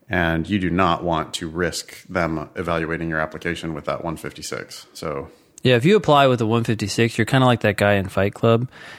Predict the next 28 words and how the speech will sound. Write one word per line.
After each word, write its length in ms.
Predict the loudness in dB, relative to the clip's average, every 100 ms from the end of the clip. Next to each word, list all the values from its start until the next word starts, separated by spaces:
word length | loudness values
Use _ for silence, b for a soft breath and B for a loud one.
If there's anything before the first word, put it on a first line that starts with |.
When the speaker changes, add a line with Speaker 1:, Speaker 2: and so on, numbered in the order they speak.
| B -6
Speaker 2:
If 120 | 0
you 240 | 2 4
apply 280 | 4 4 4
with 120 | 4
a 40 | 2
one 180 | 0
sixty-six, 580 | 0 -4 -6 -4 -4 -4
you're 80 | -6
kinda 240 | -2 0
like 420 | 0 0 -2 -8 -20 b b b
Hulk 220 | 2 2
Hogan. 420 | 2 0 0 -8
So, 460 | 0 4 6 4 -2 _ b b b
or, 380 | 0 2 0 -2
you 120 | -2
know, 140 | 0 0
the 100 | -2
Incredible 400 | 0 2 2 2
Hulk. 240 | 2 0
Something 320 | 0 2 2
has 180 | 0 -2
dramatically 720 | -4 -2 2 2 2 -2 -6
changed 680 | -2 2 2 0 -2 -4 -6 B B B B -4
in 220 | -2 0
your 180 | 0 0
application. 760 | 0 -2 -2 -2 -2 -8 -10 -18 _ -4
So 400 | 0 2 0 -4 -16 _ -8
wait. 320 | -6 -6 -12